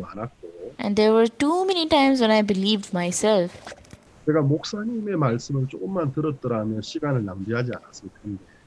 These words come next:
Speaker 2: If I had only listened to Pastor's words a little bit more, I would not have wasted my time.
Speaker 1: 페루에서 훨씬 더 큰 사역을 할 수 있었을 텐데.
Speaker 2: And I would have been able to do a much bigger ministry.
Speaker 1: 그러면서 제 마음에 이제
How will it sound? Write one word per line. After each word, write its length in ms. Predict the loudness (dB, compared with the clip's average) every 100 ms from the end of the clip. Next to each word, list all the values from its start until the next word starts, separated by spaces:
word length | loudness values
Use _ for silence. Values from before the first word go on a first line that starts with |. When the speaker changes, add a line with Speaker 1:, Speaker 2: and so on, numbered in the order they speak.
| _ -14 -10
Speaker 2:
If 140 | 4
I 140 | 6
had 180 | 6 4
only 240 | 2 2 4
listened 420 | 4 2 0 0
to 80 | 4
Pastor's 540 | 6 6 4 0 0
words 300 | 0 -2 0
a 40 | -2
little 280 | -2 -2 -2
bit 220 | -2 -2
more, 360 | 0 4 4 4
I 160 | 2
would 180 | 2 0
not 160 | -2 0
have 240 | -2 0
wasted 480 | 0 0 0 0 0
my 160 | -4
time. 400 | -2 -2 0 -2
Speaker 1:
페루에서 640 | 0 2 2 2 0 -2 0
훨씬 440 | -4 -4 -4 -6 -6 -4
더 120 | -4
큰 260 | -2 -2 -2
사역을 380 | 0 0 0 -2
할 140 | -2 -4
수 120 | -6
있었을 400 | -8 -10 -10 -14 -12
텐데. 340 | -12 -10 -14 -16 _ _ _ -4
Speaker 2:
And 140 | 2
I 100 | 2
would 140 | 4
have 160 | 4 4
been 140 | 2
able 240 | 0 0 0
to 100 | 0
do 160 | 0 2
a 80 | 4
much 400 | 4 2 0 0
bigger 320 | 2 8 8
ministry. 840 | 8 4 0 -2 -4 -4 -4 -4 -10 _ _ _ _ -2
Speaker 1:
그러면서 320 | 0 2 2
제 180 | 4 4
마음에 480 | 4 2 2 2
이제 460 | 2 0 0 -2 -4